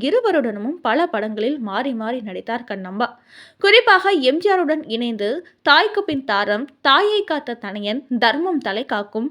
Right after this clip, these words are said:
நீதிக்கு பின் பாசம், தாய் மகளுக்கு கட்டிய தாலி, தாலி பாக்கியம் என தாயை மையப்படுத்தி உருவான பல படங்களில் எம் ஜி ஆருக்கு அம்மாவாக நடித்திருந்தார் கண்ணம்மா. ஒரு பக்கம் நடிகையாக இருந்து கொண்டே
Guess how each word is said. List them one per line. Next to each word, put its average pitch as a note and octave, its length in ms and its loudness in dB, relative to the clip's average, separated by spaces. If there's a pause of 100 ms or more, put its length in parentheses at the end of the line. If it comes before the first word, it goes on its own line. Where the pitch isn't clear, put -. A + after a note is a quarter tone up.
(140)
நீதிக்கு F4 520 2
பின் A#3+ 240 -4
பாசம், G#3+ 460 -4 (340)
தாய் F4 340 2
மகளுக்கு C4 480 -2
கட்டிய G#3+ 420 -6
தாலி, G3+ 340 -2 (380)
தாலி F#4 320 6
பாக்கியம் A#3+ 460 0
என G3+ 180 -6 (360)
தாயை C#4+ 480 4
மையப்படுத்தி A#3+ 640 -4
உருவான G#3 460 -4
பல B3 280 0
படங்களில் G#3+ 540 -2 (120)
எம் A3+ 220 -6
ஜி C4+ 100 -2
ஆருக்கு B3 280 0
அம்மாவாக A3+ 540 -2
நடித்திருந்தார் G#3 640 -10
கண்ணம்மா. G#3 420 -4 (540)
ஒரு D4+ 240 6
பக்கம் A4 360 2
நடிகையாக D#4 500 2
இருந்து C#4 320 0
கொண்டே A3 320 -2